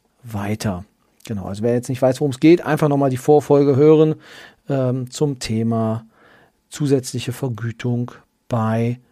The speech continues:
Mietwohnungen. Nochmal zurück,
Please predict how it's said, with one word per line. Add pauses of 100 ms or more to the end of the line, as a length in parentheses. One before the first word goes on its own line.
(240)
Mietwohnungen. (1600)
Nochmal
zurück,